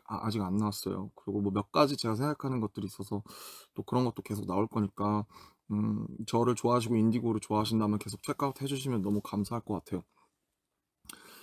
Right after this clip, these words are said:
아, 아, 이걸 용어를 어떻게 하지? <laughs> 왔다 갔다가 쉽지 않네. 아, so, yeah, um,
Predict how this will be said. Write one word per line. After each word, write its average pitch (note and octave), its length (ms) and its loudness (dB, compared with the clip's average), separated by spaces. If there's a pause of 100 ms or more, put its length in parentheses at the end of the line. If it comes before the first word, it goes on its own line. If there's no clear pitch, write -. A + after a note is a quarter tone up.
(340)
아, A#2 1040 6
아, A2 240 2
이걸 A#2 320 2
용어를 A2 260 4
어떻게 G2 220 -2
하지? G#2 200 0 (260)
<laughs> - 420 2 (760)
왔다 G#2+ 220 4
갔다가 A2+ 240 2
쉽지 - 240 -2
않네. G#2+ 180 2 (600)
아, B2+ 500 6 (120)
so, C#3+ 380 6
yeah, C#3 340 8
um, C3+ 460 4